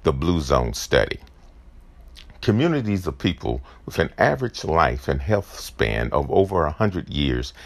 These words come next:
had four common traits. They consumed mostly fresh fruits and vegetables,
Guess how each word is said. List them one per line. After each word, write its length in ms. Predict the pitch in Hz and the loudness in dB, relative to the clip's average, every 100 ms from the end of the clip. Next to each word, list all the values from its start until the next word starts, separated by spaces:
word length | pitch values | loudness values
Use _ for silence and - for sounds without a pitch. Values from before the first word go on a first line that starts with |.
| - - | -16 0
had 180 | 139 - | 0 2
four 260 | - 170 | 0 0
common 380 | - 147 104 85 | 2 0 0 -4
traits. 560 | - - - - - - - - - - - | 0 0 0 -8 -14 -14 -20 -20 -20 -20 -4
They 100 | 64 | -2
consumed 460 | 71 - - 73 65 | -2 -2 0 0 2
mostly 320 | 65 - 65 | 0 -2 -6
fresh 340 | - 76 - | 0 0 -2
fruits 420 | - 90 107 - | -4 -4 -4 -6
and 160 | - 64 | -6 -2
vegetables, 600 | 69 - - 165 185 | -2 -2 -8 -8 -12